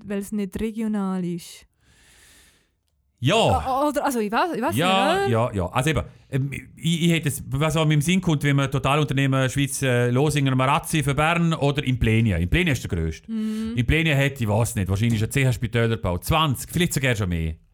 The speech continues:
Speaker 2: Fix fertig gebaut einfach in der Schweiz. Hergestellt, die Gemeinde muss zahlen oder die Stadt oder der Kanton und, und sie da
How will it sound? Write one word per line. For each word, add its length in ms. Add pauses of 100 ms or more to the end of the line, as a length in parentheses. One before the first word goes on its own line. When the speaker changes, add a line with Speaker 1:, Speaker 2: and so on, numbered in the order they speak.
(160)
Speaker 2:
Fix 260
fertig 300
gebaut 320
einfach 160
in 60
der 80
Schweiz. 260
Hergestellt, 560 (600)
die 40
Gemeinde 280
muss 140
zahlen 320
oder 200
die 40
Stadt 280
oder 100
der 80
Kanton 460 (260)
und, 440
und 220
sie 140
da 280